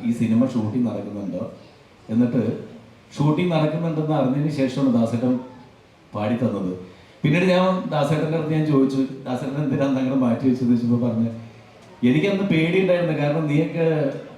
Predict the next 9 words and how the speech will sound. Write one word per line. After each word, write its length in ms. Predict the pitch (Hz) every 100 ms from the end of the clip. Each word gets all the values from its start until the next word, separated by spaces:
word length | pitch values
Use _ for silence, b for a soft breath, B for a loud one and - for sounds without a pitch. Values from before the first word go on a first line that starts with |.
| - - 123
യേശുദാസ് 480 | 127 127 160 156 175
പാടിയ 240 | 151 147 151
പാരഡി 260 | 139 135 135
എന്ന് 160 | 143 143
പറഞ്ഞുകൊണ്ട് 300 | 139 139 135 135
ഓണത്തിന് 420 | 123 123 127 131 131 -
കാസറ്റ് 360 | 117 110 117 123
ഇറക്കുമെന്നുള്ള 440 | 113 113 117 113 110
പേടിയുണ്ടായിരുന്നു." 760 | 104 110 101 95 95 95 104